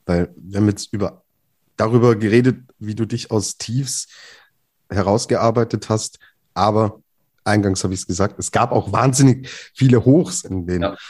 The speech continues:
Speaker 1: vergangenen Jahren. Die wollen wir hier natürlich nicht unter den Teppich kehren, Markus. Ähm, wie, wie ist es denn dann auf der anderen Seite, wenn jetzt eine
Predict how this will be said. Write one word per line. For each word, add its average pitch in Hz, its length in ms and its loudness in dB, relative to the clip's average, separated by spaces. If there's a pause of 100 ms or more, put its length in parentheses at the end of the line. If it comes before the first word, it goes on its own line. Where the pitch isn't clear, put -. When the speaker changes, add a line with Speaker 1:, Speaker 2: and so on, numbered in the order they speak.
(140)
Speaker 1:
vergangenen 95 440 2
Jahren. 113 240 4
Die 117 160 6
wollen 113 160 6
wir 117 60 2
hier 117 100 2
natürlich 113 400 0
nicht - 580 -6
unter 101 240 2
den 95 60 2
Teppich - 320 0
kehren, 98 160 2
Markus. 104 380 0 (360)
Ähm, 110 500 2 (600)
wie, 123 540 6 (140)
wie 127 100 4
ist 151 160 4
es - 160 -2
denn 151 120 4
dann 127 200 2
auf 123 160 0
der 113 100 0
anderen 139 240 4
Seite, 92 400 -2
wenn 117 140 4
jetzt 131 260 0
eine 117 260 4